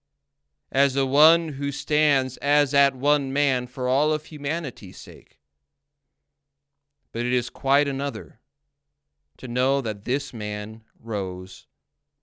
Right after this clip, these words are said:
for you. This man, the very Son of God, so died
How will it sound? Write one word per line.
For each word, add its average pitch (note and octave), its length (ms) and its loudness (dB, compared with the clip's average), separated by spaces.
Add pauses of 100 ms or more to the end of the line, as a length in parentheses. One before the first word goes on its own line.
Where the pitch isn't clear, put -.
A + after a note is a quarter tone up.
(760)
for - 180 -10
you. G2+ 360 -8 (2250)
This C3 280 -4
man, B2+ 440 -4 (1300)
the A2 80 -8
very A#2+ 300 2
Son C3+ 340 0
of D#3 160 -4
God, F2+ 460 -4 (1300)
so C3 340 -2
died C3 640 2